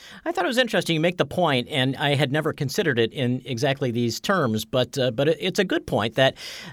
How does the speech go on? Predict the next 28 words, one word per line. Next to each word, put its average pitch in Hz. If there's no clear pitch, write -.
uh, -
you 175
know, 160
there 147
are 180
so 180
many 156
signs 131
that 110
show -
you 113
where 110
you're 101
crossing 101
the 92
blue 104
line. 92
"Welcome 110
to 101
the 101
Adirondack 95
Park." 92
And 147
yet 180
you 180
never 190
do 240
see 123